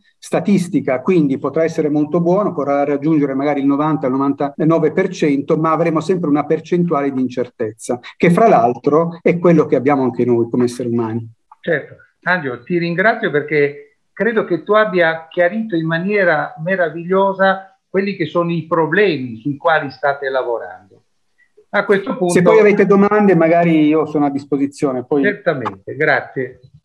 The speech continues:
Speaker 2: Allora, ehm, sempre, eh, facendo un passo indietro e ricordando,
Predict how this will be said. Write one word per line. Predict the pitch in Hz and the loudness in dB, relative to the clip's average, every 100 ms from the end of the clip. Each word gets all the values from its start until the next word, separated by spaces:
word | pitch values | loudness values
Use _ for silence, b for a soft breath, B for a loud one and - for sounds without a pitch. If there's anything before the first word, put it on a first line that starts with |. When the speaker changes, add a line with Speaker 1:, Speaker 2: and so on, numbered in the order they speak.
| _ _ | _ _
Speaker 2:
Allora, | 247 233 185 170 180 - _ _ _ | 0 4 4 2 0 -8 _ _ _
ehm, | 190 185 180 170 170 165 165 160 160 160 160 | 0 2 2 2 0 -2 -4 -6 -6 -8 -10
sempre, | - 254 226 190 170 165 | -6 -6 0 2 2 0
eh, | 147 147 | -8 -10
facendo | 160 156 180 190 | -10 -4 -4 -2
un | 165 | -4
passo | 139 151 156 | -2 -4 -4
indietro | 151 165 180 180 135 | -6 -2 -2 -2 -2
e | 139 139 | 0 -2
ricordando, | 143 139 143 135 156 165 151 139 131 | -8 -10 -8 -2 0 0 0 0 0